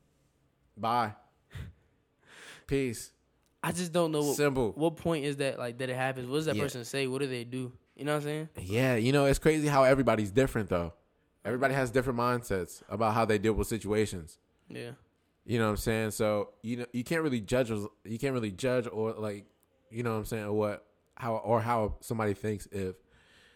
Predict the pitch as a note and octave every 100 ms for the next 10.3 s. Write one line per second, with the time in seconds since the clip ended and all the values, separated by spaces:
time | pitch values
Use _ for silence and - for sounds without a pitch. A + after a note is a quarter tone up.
0 | _ _ G#2 A#2 - A#2 A2+ A#2 A2+ A2
1 | G2+ A2 G#2 F2+ G2+ A2 - _ B2+ B2+
2 | - C3+ D3 D3+ D3 C3 D3 C3+ B2 C3
3 | A2+ A2 A2+ - F#2 F2 E2 - - -
4 | _ _ _ _ _ _ _ A2 A#2 B2
5 | A2+ G#2 G2+ A2+ G#2+ A2+ A2 G#2+ G2 G2+
6 | G2+ F#2+ F#2 G2+ F2+ F#2 F2 E2+ F#2 E2+
7 | E2+ E2 E2+ E2 D#2+ E2 E2+ E2+ E2 E2
8 | E2 D#2+ - _ _ _ - F2 E2 -
9 | D#2 D#2+ F#2+ E2 D#2+ D#2+ D#2 F#2+ D#2+ E2+
10 | E2+ G2 E2+